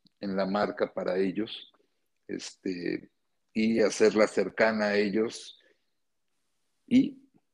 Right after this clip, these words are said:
que les cause un beneficio adicional, que esto es, pues, un porcentaje de la venta de todo lo que, eh, hayan comprado sus contactos, pues, será para este pet lover, ¿no?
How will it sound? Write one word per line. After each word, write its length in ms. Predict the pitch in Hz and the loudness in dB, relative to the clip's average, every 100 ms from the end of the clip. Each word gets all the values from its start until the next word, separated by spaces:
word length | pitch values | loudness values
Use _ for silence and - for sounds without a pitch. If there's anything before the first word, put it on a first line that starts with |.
| _ - | _ -8
que 80 | 98 | -6
les 180 | - | -6
cause 360 | - 98 95 104 | -2 -2 -2 -4
un 80 | 98 | -4
beneficio 640 | 92 90 - 95 - 101 | -4 -6 -4 -4 -2 -4
adicional, 600 | 90 95 110 113 67 - - - | -2 -2 -2 -2 -2 -4 -10 -8
que 100 | 92 | -6
esto 280 | - 95 92 | -4 -2 0
es, 420 | 101 - - - _ _ | -2 -6 -20 -20 _ _
pues, 180 | - - | -10 -6
un 100 | 95 | -4
porcentaje 560 | 110 104 104 - 95 107 | -2 -2 -2 -2 0 2
de 100 | 104 | 2
la 140 | 92 | 2
venta 320 | 90 92 - | -2 -2 -2
de 120 | 95 92 | -2 -2
todo 280 | - 98 | 2 4
lo 180 | 98 92 | 4 0
que, 260 | - 90 - _ _ _ _ _ - | -2 -4 -4 _ _ _ _ _ -8
eh, 420 | - 87 87 85 - | -6 -4 -6 -8 -6
hayan 280 | 98 98 101 | -2 -2 0
comprado 560 | 104 92 104 101 98 | 0 2 4 4 4
sus 420 | 95 - 110 110 - | 0 0 0 -2 -2
contactos, 680 | 104 - 123 - 127 117 - | -4 0 -2 0 -2 -2 -4
pues, 140 | - - - _ _ _ _ _ _ - | -10 -8 -14 _ _ _ _ _ _ -8
será 400 | - 98 101 - | 2 4 4 6
para 360 | 104 101 104 - _ _ | 6 6 2 -4 _ _
este 320 | 98 101 - | -2 -2 -2
pet 200 | - 98 | -4 -4
lover, 380 | 98 87 82 82 | -2 -2 -2 -6
¿no? 260 | 90 107 | -6 -8